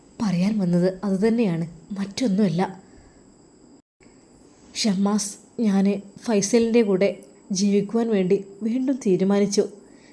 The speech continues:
എനിക്ക് അദ്ദേഹത്തെ മാത്രം മതി. എൻ്റെ ഭർത്താവ്, എന്നെ ആദ്യമായി നിക്കാഹ് കഴിച്ച എൻ്റെ ഭർത്താവ്, എൻ്റെ കഴുത്തിൽ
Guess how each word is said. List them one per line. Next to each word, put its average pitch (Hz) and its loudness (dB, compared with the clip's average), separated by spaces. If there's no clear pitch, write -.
എനിക്ക് 226 0
അദ്ദേഹത്തെ 226 2
മാത്രം 190 -4
മതി. 208 0
എൻ്റെ 208 4
ഭർത്താവ്, 226 -2
എന്നെ 285 4
ആദ്യമായി 247 2
നിക്കാഹ് 240 0
കഴിച്ച 196 2
എൻ്റെ 196 -2
ഭർത്താവ്, 180 -2
എൻ്റെ 202 2
കഴുത്തിൽ 190 0